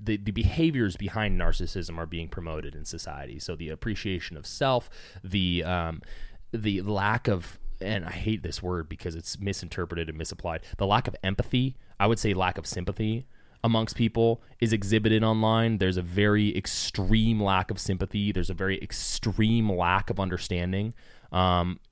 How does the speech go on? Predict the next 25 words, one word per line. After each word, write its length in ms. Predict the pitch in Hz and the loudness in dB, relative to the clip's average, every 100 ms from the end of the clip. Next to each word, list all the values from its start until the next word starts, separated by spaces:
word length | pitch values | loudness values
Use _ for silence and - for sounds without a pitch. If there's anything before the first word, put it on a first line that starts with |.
| - - - | -20 -20 -12
from 220 | - - | 0 2
at 60 | 123 | 4
least 220 | 160 - | 2 2
the 60 | 120 | 2
minority, 600 | 104 98 101 95 76 82 - | 2 2 2 0 -2 -8 -8
the 80 | 92 | -2
loud 220 | 90 90 | 0 0
minority. 440 | 95 87 76 78 - - - - | 0 -2 -4 -8 -10 -16 -14 -2
Um, 560 | 92 95 92 90 90 - | 2 4 4 2 -2 -2
there 320 | 98 98 98 | 2 4 4
is 540 | 95 101 95 92 - - - - - | 4 4 4 4 2 -6 -14 -12 0
a 380 | 110 98 92 87 - - - - _ | 4 6 4 0 -6 -20 -20 -20 _
inability 580 | 143 147 98 113 127 110 | 4 4 6 6 8 4
to 80 | - | 0
connect 680 | - 98 139 170 - - - - | -2 0 2 0 -2 -8 -12 -10
because 300 | 107 135 - | 0 0 2
humans, 360 | 165 175 165 | 0 2 0
we, 140 | 123 135 | -2 -2
our 140 | 110 110 | -2 -2
brains 400 | 113 135 170 151 | -2 -2 0 0
are 60 | |
not 220 | 143 151 - | 0 -2 0
made 520 | 110 147 165 113 90 | 0 2 2 0 0
to 140 | - | 0
connect 640 | 131 123 107 127 131 - | 0 0 0 0 -2 -8